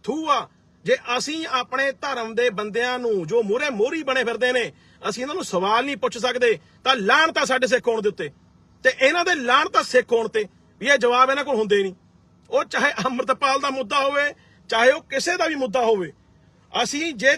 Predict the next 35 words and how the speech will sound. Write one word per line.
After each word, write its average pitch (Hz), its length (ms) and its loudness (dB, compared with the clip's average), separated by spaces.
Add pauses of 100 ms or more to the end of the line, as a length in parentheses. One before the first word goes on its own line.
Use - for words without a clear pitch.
(100)
ਚਾਹੀਏ, 277 480 0 (140)
ਅਸੀਂ 254 220 -8
ਜੇ 254 180 2
ਚਾਹੀਏ 262 440 -2 (400)
ਤਾਂ 254 140 2 (140)
ਅਕਾਲ 247 560 0
ਤਖਤ 240 320 -4
ਦੇ 277 200 0
ਜਥੇਦਾਰ 254 640 2
ਕੋਲੋਂ 247 300 2
ਵੀ 247 120 -6
ਸਵਾਲ 208 440 0
ਪੁੱਛ 208 240 -6
ਸਕਦੇ 226 340 -2
ਹਾਂ, 220 140 -2 (460)
ਕਿਉਂਕਿ 208 240 2 (180)
ਅਸੀਂ 262 260 -4
ਮੰਨਦੇ 247 440 0
ਹਾਂ 269 200 2 (400)
ਸਭ 269 280 0
ਸਿੱਖਨ 262 420 -2
ਕੋ 262 200 4
ਹੁਕਮ 226 340 2
ਹੈ 262 260 4
ਗੁਰੂ 247 320 -4
ਮਾਨਿਓ 247 440 0
ਗ੍ਰੰਥ, 240 340 -2 (640)
ਗੁਰੂ 269 260 0
ਗ੍ਰੰਥ 247 360 0
ਜੀ 254 200 -6
ਮਾਨਿਓ 247 460 0
ਪ੍ਰਗਟ 269 400 -4
ਗੁਰਾਂ 269 280 0
ਕੀ 262 180 -8
ਦੇ। 262 320 6